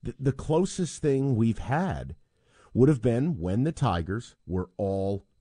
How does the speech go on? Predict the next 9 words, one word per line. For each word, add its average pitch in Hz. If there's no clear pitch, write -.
in. 80
And 104
they 123
were 175
held 175
to 160
a 143
different 143
standard. 156